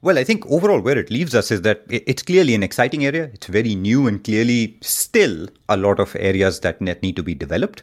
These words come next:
But it's a, a lot of the detail, once you start digging into it, also means that excitement needs to be equally tempered with being very, very cautious,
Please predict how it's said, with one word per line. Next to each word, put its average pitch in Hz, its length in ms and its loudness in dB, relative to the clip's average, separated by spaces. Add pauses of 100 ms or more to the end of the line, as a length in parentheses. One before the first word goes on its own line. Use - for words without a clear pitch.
But 104 260 0
it's 127 340 -4 (240)
a, 139 140 0
a 127 80 -2
lot 139 240 2
of 135 60 0
the 101 80 2
detail, 107 420 0
once 92 200 -4
you 98 40 -10
start 90 240 0
digging 90 240 -2
into 113 300 2
it, 90 100 -2
also 98 280 -2
means 95 280 -2
that 82 160 -2
excitement 104 520 -2
needs 92 180 -4
to - 80 -20
be 90 180 -8
equally 107 300 -2
tempered 87 380 -6
with 85 140 -6
being 85 220 -4
very, 82 160 -4
very 76 220 -8
cautious, - 560 -4